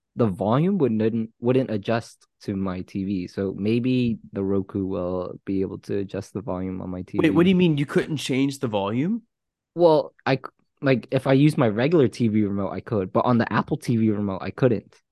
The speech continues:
Speaker 1: So
Speaker 2: What, what, what?
Speaker 1: <laughs> Yeah, and so I was just like, "This is very inconvenient to have two remotes with me,"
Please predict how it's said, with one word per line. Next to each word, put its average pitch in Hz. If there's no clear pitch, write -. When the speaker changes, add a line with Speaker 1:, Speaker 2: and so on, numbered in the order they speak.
Speaker 1:
So 120
Speaker 2:
What, 143
what, 190
what? 175
Speaker 1:
<laughs> 156
Yeah, 135
and 123
so 127
I 123
was 123
just 127
like, 113
"This 123
is 143
very 123
inconvenient 113
to 110
have 104
two 110
remotes 101
with 104
me," 92